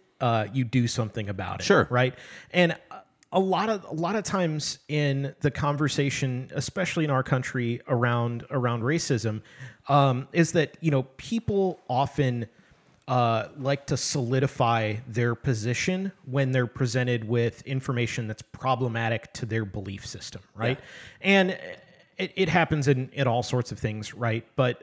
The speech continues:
Speaker 1: uh, you know, specific to this conversation, I mean, we see it in our, in our politics, right? And I think that, um,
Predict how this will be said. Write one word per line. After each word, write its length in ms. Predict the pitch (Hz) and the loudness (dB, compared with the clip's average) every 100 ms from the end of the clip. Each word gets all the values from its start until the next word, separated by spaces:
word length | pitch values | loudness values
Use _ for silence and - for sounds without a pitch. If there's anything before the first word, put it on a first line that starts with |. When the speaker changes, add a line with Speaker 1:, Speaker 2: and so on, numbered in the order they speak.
| - | -2
Speaker 1:
uh, 340 | 127 110 107 90 | 2 2 -2 -6
you 120 | 123 | -4
know, 80 | 107 | -4
specific 520 | - - 156 170 165 | -6 -4 2 2 2
to 100 | 143 | 0
this 160 | 120 - | 0 -2
conversation, 680 | 104 110 107 - 117 - 165 | -6 -6 -4 -2 -4 -2 -4
I 20 | |
mean, 100 | 202 | -4
we 60 | |
see 200 | 214 269 | -4 -4
it 60 | 233 | -2
in 120 | 214 | 0
our, 220 | 170 156 | 0 0
in 180 | - 139 | 0 0
our 120 | 135 | 0
politics, 720 | 127 107 101 90 - - - | 0 -4 -6 -8 -14 -14 -10
right? 240 | 107 120 - - - - - | -2 -2 -2 -12 -20 -16 -6
And 120 | 151 | -4
I 80 | 156 | -2
think 320 | - 156 - | 0 -2 0
that, 240 | 143 123 - _ - | 0 0 -4 _ -4
um, 460 | 143 127 110 110 | 0 2 0 -4